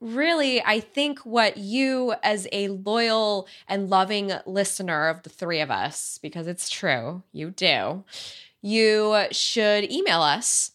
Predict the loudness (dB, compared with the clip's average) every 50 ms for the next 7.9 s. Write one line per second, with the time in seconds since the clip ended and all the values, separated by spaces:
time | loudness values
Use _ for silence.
0 | _ _ 6 8 8 6 4 2 -6 _ _ -10 -6 -2 0 0 2 4 4 4
1 | 4 2 0 0 2 2 4 4 2 0 0 -4 -4 -4 -4 -6 -4 -4 -4 -4
2 | -6 -10 -6 -4 -2 -2 -2 -2 -4 -4 -6 -8 -14 -6 -2 0 2 0 0 -2
3 | -2 -2 -2 -2 -2 0 -2 -2 -2 -2 -10 -12 -12 -12 -10 -8 -6 -6 -6 -6
4 | -6 -6 -6 -6 -6 -8 -12 -18 -10 -6 -2 -2 0 0 -2 -2 -2 0 0 0
5 | 0 0 -2 -2 2 2 4 4 2 0 -4 -10 _ _ -2 0 2 0 0 0
6 | -2 -2 0 0 -2 0 0 2 2 2 0 -2 -6 -16 -20 -20 -20 _ _ -2
7 | 0 2 2 2 2 0 -2 -8 _ _ _ _ _ _ _ -18 -18